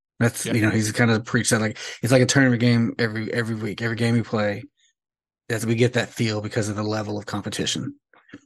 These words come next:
Speaker 1: And it,
Speaker 2: Mm-hmm.
Speaker 1: that's, you, it, that proves out where, like, your, your top two teams, I would say, over the last, you know, few years are the only ones that have a winning record on the road in the Big twelve. And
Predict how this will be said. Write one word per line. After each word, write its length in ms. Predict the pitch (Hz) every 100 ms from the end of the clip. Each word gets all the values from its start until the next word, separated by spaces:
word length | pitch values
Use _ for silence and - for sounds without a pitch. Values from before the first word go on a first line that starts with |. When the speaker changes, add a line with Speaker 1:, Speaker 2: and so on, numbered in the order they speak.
| - - _
Speaker 1:
And 180 | 113 117
it, 100 | 113
Speaker 2:
Mm-hmm. 100 | 107
Speaker 1:
that's, 340 | 123 113 - - - - - -
you, 120 | 135 123
it, 140 | 139 131
that 180 | 135 131
proves 260 | 151 131
out 160 | 156 135
where, 80 | 131
like, 160 | 127
your, 220 | 127 139 139
your 260 | 123 127
top 340 | 123 - 156 -
two 200 | 151 139
teams, 280 | - 147 131
I 80 |
would 120 | 127 120
say, 220 | - 127
over 180 | 123 117
the 80 |
last, 440 | 117 120 117 - - _ - - _ _ _ _ _
you 140 | 143 131
know, 380 | 120 117 113 123 _ _
few 200 | - 139
years 560 | 127 120 127 135 143 -
are 140 | 127
the 100 | 123
only 240 | 131 131
ones 340 | 127 127 123 110
that 160 | 117
have 160 | 110 110
a 60 | 110
winning 340 | 117 117 110
record 440 | 113 123 110 110 - _ _
on 160 | 120 117
the 100 | 113
road 260 | 117 113
in 100 | 110
the 80 | 110
Big 180 | 104 107
twelve. 400 | - 131 120 117 - - _ _ _ _ _ _ _ _ -
And 520 | 127 123 120 113